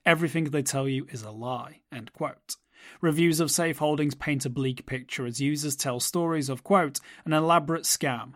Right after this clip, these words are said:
and advise others to, quote, "not give your money to these people," end quote. The firm isn't registered with the F C A, the U K's financial watchdog, and are likely listed in the Virgin Isles.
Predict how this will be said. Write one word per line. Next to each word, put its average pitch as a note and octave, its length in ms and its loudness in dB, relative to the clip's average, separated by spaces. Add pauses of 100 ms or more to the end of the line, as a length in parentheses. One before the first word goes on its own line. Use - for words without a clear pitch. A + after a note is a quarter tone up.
(100)
and C#3 120 -2
advise C#3 420 4
others C#3+ 240 0
to, C#3 80 -4
quote, D3 460 2
"not D3 320 0
give D3 200 -2
your C#3 140 0
money B2 300 -2
to - 140 -8
these A2+ 180 -12
people," - 600 -10
end A2 200 -14
quote. - 460 -6 (500)
The D3+ 100 0
firm E3 320 10
isn't D3+ 240 0
registered C#3+ 480 -2
with C#3 160 -6
the C#3+ 140 0
F C3+ 100 -4
C C3+ 240 -2
A, B2+ 220 0
the B2 100 -6
U B2+ 140 -4
K's B2 260 -6
financial A#2 560 -10
watchdog, C3+ 640 -4 (260)
and E3 100 0
are D#3+ 80 8
likely E3+ 400 6
listed C#3 420 0
in B2 100 -2
the A#2+ 80 -4
Virgin A2+ 360 -8
Isles. - 580 -6